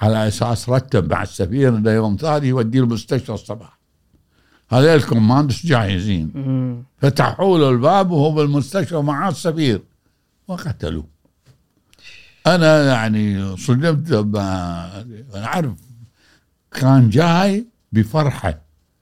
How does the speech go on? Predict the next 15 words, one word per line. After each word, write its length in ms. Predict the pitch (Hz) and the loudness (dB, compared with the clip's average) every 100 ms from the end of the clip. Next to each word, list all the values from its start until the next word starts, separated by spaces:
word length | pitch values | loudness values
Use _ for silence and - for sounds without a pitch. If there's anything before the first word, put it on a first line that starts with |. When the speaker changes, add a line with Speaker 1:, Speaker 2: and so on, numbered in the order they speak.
| _ _ _ _ _ _ - | _ _ _ _ _ _ -4
Speaker 1:
وكان 520 | 110 - 143 147 127 | -4 -2 0 2 4
مغمور 720 | 120 123 98 127 156 175 127 | 4 2 4 4 6 4 2
بالسرور 680 | 101 110 104 - 123 151 139 | 2 0 -2 -2 -2 0 0
بأنه 320 | 113 107 113 | 0 -2 -2
سيذهب 640 | 107 110 135 143 139 185 196 _ _ _ _ _ | -2 0 0 2 0 0 -4 _ _ _ _ _
وسيعود 640 | - 135 160 143 143 202 | 0 2 2 2 4 2
إلى 280 | 160 147 139 | 4 2 2
ركب 280 | 143 127 135 | -2 -2 0
القوة 440 | 117 160 202 196 | 0 -2 -2 2
والنفوذ. 600 | 120 117 110 101 143 95 - _ _ _ | 2 2 2 -2 -6 -8 -8 _ _ _
Speaker 2:
مم. 200 | 147 139 143 _ - | -18 -18 -18 _ -2
Speaker 1:
وكانت 920 | 214 170 139 127 - 151 139 117 - | 2 2 2 2 0 -2 0 -2 -2
الرصاصات 800 | 101 92 - 101 - 110 98 - 95 | -4 -4 -4 -8 -6 -6 -6 -8 -2
هي 180 | 107 | 2
الرد 420 | 90 87 120 139 | 2 0 -2 -2